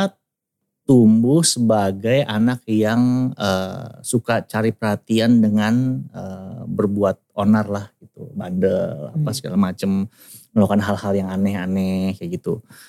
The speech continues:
Speaker 1: Eh, ternyata setelah dewasa gue baru ngerti, oh, gue dulu waktu kecil tuh, mm, apa namanya, mencari kekosongan itu loh gitu di dalam.
Speaker 2: Hmm.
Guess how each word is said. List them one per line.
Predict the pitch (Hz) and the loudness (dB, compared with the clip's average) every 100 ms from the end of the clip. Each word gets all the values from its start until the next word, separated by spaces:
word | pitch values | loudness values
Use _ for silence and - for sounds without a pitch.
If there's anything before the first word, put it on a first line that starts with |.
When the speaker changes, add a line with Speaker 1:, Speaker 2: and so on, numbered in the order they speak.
| _ _ | _ _
Speaker 1:
Eh, | - 107 101 - _ | -2 2 2 -2 _
ternyata | _ 120 120 | _ 4 4
setelah | 208 160 135 | 4 2 2
dewasa | 113 185 | 2 2
gue | |
baru | 196 147 | 2 2
ngerti, | 120 - | 2 2
oh, | 151 175 143 _ | 0 2 -2 _
gue | 120 117 | -2 2
dulu | 170 208 | 4 4
waktu | 131 - | 4 -4
kecil | 110 170 | -2 0
tuh, | 175 226 - _ _ _ _ | 0 -4 -6 _ _ _ _
mm, | 120 123 | 6 6
apa | 113 165 | 4 2
namanya, | 156 131 160 180 _ _ _ _ _ - _ | 4 4 2 0 _ _ _ _ _ -20 _
mencari | 147 143 151 131 127 131 131 127 127 127 127 | 4 4 4 2 0 0 2 2 2 2 0
kekosongan | 123 139 147 139 143 143 | 0 0 2 2 2 4
itu | 214 - | 4 4
loh | 131 98 | 2 2
gitu | 101 101 | 0 -2
di | 101 | -2
dalam. | 110 113 151 | 2 4 2
Speaker 2:
Hmm. | - | 0